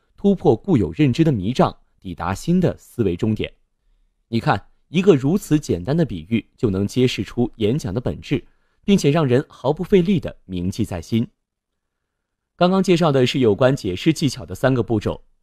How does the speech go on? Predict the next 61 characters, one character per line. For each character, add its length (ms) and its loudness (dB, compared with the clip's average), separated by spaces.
下 120 0
面 140 2
我 80 -2
们 100 -2
要 140 2
讲 240 -8
如 240 4
何 200 0
用 200 0
说 280 2
服 180 -4
技 160 -2
巧 260 -10
颠 200 2
覆 140 -8
观 220 0
众 200 -2
以 120 0
往 180 -2
的 80 -10
认 180 0
知， 280 0
使 240 -2
新 180 0
的 80 4
思 200 -2
想 200 -8
取 300 -18
代 240 -4
旧 260 0
的 80 -8
思 180 -8
想。 240 -10
说 200 6
服 120 0
常 200 -2
用 100 0
的 80 2
两 160 0
个 80 0
方 220 0
法 240 -8
是 240 -4
真 260 4
实 160 -2
数 240 2
据 300 -6
与 140 -16
推 280 0
理。 240 -8
我 80 6
们 100 2
先 100 2
来 80 0
看 160 0
看 280 0
认 260 4
知 140 -2
科 160 0
学 120 0
家 220 0